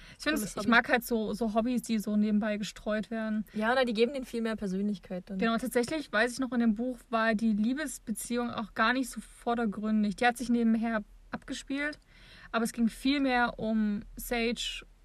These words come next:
Speaker 1: und wie sie jetzt damit umgeht, mit ihrer Vergangenheit. Das fand ich richtig gut.
Speaker 2: Mhm.
Speaker 1: Ja.
Speaker 2: Ja, also ich will diesen Frühling ein bisschen mehr mein New Adult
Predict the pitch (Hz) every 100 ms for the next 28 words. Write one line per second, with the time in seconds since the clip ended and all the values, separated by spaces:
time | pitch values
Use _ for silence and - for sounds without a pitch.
0 | - - 240 208 226 226 220 220 - 220
1 | 214 - 226 226 202 196 196 - 214 -
2 | - 220 220 220 214 208 208 214 - -
3 | _ _ _ _ - - - - - -
4 | - - - 247 233 226 214 - 233 -
5 | - 262 190 226 - - - - _ 254
6 | 240 - - - 190 - - 233 226 226
7 | 214 196 190 - 196 180 175 185 175 175
8 | 180 - 175 175 175 180 185 170 180 170